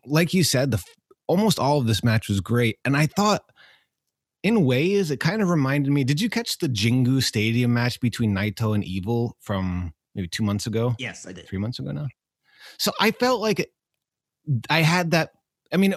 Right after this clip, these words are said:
Speaker 1: okay, it was a different vibe completely because it was the baseball stadium, but in gen-, as far as the wrestling goes,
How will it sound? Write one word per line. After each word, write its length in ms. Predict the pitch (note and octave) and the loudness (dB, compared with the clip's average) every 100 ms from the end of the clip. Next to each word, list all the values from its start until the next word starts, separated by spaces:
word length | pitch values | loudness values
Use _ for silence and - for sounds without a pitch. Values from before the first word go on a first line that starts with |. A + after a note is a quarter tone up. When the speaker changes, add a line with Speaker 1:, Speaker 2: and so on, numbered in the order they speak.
| G3 | 0
Speaker 1:
okay, 180 | F#3 D#3 | 2 4
it 60 | |
was 160 | F3+ F#3+ | 4 4
a 40 | |
different 380 | A#2+ - D3+ A2 | 2 2 2 0
vibe 280 | A#2+ B2+ A#2+ | 2 0 2
completely 480 | A2 G2 G#2+ A2+ A#2 | 0 2 0 2 0
because 300 | G#2 A2 G2+ | 0 0 0
it 40 | |
was 160 | G2 F2+ | -2 -4
the 80 | |
baseball 400 | F2 G2 - A2+ | -4 -6 -4 -6
stadium, 500 | A2+ C3 B2+ C3 B2+ A2 | -4 -2 0 0 0 0
but 180 | D#3+ | 0
in 100 | F3+ | 0
gen-, 200 | C3 B2 | 0 0
as 160 | - A#2+ | -2 -2
far 120 | D3+ | 0
as 100 | D3+ | 0
the 80 | G2 | 0
wrestling 400 | F#2+ G2+ - C3+ | -2 -2 -2 0
goes, 340 | C#3+ D#3 D#3 | 0 0 -2